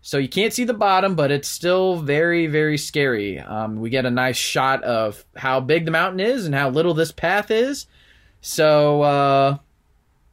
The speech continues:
yeah, um, it, Jaskier is creaking along. It's very scary, and you, you know, it's like, "Oh man, is he gonna go? Is someone gonna go? Are they gonna get through it?"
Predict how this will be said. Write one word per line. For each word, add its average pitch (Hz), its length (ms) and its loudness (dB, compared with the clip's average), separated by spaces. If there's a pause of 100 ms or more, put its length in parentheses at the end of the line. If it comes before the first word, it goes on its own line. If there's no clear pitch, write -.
yeah, 135 420 0 (200)
um, 135 440 -4 (120)
it, 143 260 -4
Jaskier 170 640 -2
is 147 140 0
creaking 208 460 -2
along. 196 400 0
It's 151 160 -6
very 156 320 -2
scary, 185 600 0 (580)
and 139 720 0 (680)
you, 131 200 -16
you 165 140 -4
know, 127 220 4
it's 127 180 0
like, 127 160 0
"Oh 123 180 -2
man, 123 320 0
is 110 120 -8
he 165 160 -4
gonna 170 200 -2
go? 160 460 2
Is 139 100 -2
someone 156 280 0
gonna 156 160 0
go? 151 200 2
Are 143 40 2
they 127 100 0
gonna 120 120 -2
get 143 220 -2
through 151 220 2
it?" 165 280 2